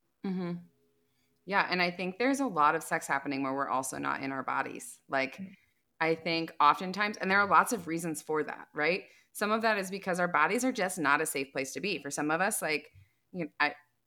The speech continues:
Speaker 1: what comes to mind is trauma, but, like, could also be dysphoria. There are lots of reasons that, or pain is another thing, um, where it's actually really tough to be in our bodies. Um, and so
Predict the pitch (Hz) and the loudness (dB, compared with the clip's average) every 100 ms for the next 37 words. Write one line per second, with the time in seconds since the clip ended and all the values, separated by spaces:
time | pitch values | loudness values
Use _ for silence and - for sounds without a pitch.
0 | - 165 165 180 175 170 143 151 165 151 | -8 -6 -4 -6 -6 0 2 4 2 0
1 | - - 147 170 151 143 165 120 139 - | -2 2 6 6 4 2 0 0 -2 0
2 | 160 139 160 151 131 135 - 208 214 208 | 2 2 0 -4 -4 -4 -4 -2 0 2
3 | 196 180 170 170 156 269 214 160 170 170 | 4 4 2 4 4 2 -4 -4 -4 -4
4 | 156 151 147 143 - _ _ - 165 165 | -4 -6 -6 -6 -8 _ _ 4 4 4
5 | 175 165 208 185 165 160 175 175 220 226 | -2 0 0 -2 -2 0 -2 -2 -2 -2
6 | 233 - - _ - 180 160 139 - 175 | -6 -14 -20 _ 4 6 4 -2 -2 2
7 | 165 - 175 175 196 - 214 208 202 - | 4 4 0 -2 -6 -4 -2 -2 -2 -2
8 | 220 - 175 117 85 - - 113 87 87 | -4 -4 -8 -6 -6 -6 -8 -8 -8 -8
9 | - - - 185 175 165 160 175 _ _ | -10 -10 2 4 4 4 0 -8 _ _
10 | _ _ _ _ _ _ _ - 185 185 | _ _ _ _ _ _ _ -2 0 2
11 | 175 - 175 170 170 165 165 143 | 0 4 6 8 6 4 2 -2